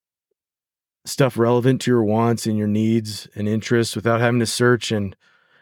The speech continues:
ask everyone you know. Like, it's not just some big evil thing. And, and, like,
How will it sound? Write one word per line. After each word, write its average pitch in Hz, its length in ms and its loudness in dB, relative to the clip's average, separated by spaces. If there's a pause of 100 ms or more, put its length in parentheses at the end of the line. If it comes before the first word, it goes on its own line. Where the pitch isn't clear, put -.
ask 120 320 0
everyone 117 340 2
you 107 80 -2
know. 110 220 0
Like, 98 160 -10
it's - 160 -8
not 180 180 0
just 156 180 -2
some 143 340 0
big 120 200 0
evil 113 260 -2
thing. 143 220 2
And, 107 100 0
and, 120 280 0
like, 104 180 -4